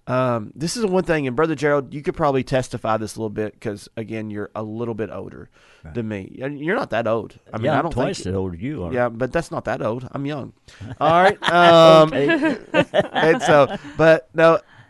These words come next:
Speaker 1: not everything. Now, this is a thing I think Christians sometimes need to learn. And, and you can tell me if you disagree or not, but as an older gentleman who's walked this out a little bit, y-, everything's not gonna go from point A to point B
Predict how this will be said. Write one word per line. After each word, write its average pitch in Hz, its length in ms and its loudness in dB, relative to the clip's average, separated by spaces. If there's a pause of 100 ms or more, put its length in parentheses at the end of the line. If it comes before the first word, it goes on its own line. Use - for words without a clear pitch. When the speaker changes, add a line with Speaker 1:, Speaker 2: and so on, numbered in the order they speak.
(380)
Speaker 1:
not 165 520 2
everything. 147 760 -2
Now, 135 160 -4 (240)
this 196 180 -2
is 254 80 -8
a 226 80 -2
thing 180 220 -4
I 143 40 0
think 151 200 -8
Christians 139 360 -8
sometimes 123 340 -8
need 117 80 -10
to 110 60 -8
learn. 87 320 -12
And, 123 300 -8 (420)
and 131 160 -6
you 202 80 -8
can 247 100 -8
tell 185 120 -4
me 143 80 -6
if 123 80 -10
you 117 60 -14
disagree 107 400 -10
or 98 80 -12
not, 107 320 -10
but 127 320 -2 (120)
as 127 200 -4
an 127 160 -8
older 135 340 -2
gentleman 127 320 -8
who's 117 160 -8
walked 120 280 -4
this 110 140 -12
out 123 140 0
a 120 40 -6
little 110 120 -6
bit, 104 260 -6 (1000)
y-, 131 240 -18 (680)
everything's 165 640 -2
not 147 280 -4
gonna 131 180 -6
go 131 240 -2
from 120 180 -12
point 113 260 -10
A 101 120 -10
to 95 80 -12
point - 240 -14
B 101 240 -10